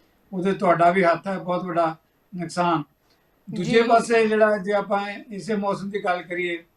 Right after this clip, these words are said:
Speaker 1: ਤਾਂ ਕਿਸਾਨ ਆਗੂ ਬਿਲਕੁਲ ਇਸ ਦੇ ਉਲਟ ਕਹਿੰਦੇ ਆ। ਕਿਸਾਨ ਕਹਿੰਦੇ ਆ ਕਿ ਜਿਹੜੀ ਪੰਜਾਬ ਸਰਕਾਰ ਹੈ,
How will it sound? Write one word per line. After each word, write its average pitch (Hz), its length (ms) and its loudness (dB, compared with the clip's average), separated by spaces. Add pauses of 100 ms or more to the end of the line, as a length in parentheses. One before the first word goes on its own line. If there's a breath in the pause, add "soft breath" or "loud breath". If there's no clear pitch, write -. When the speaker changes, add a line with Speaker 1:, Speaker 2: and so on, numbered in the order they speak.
(460)
Speaker 1:
ਤਾਂ 214 140 -6
ਕਿਸਾਨ 185 560 -2
ਆਗੂ 202 400 2
ਬਿਲਕੁਲ 190 340 -2
ਇਸ 196 100 -2
ਦੇ 190 100 -4
ਉਲਟ 185 220 -4
ਕਹਿੰਦੇ 190 380 -2
ਆ। 175 100 -2 (720)
ਕਿਸਾਨ 180 440 -2
ਕਹਿੰਦੇ 202 560 2
ਆ 190 40 0
ਕਿ 185 180 -4
ਜਿਹੜੀ 196 160 0
ਪੰਜਾਬ 180 460 0
ਸਰਕਾਰ 180 520 0
ਹੈ, 160 260 -2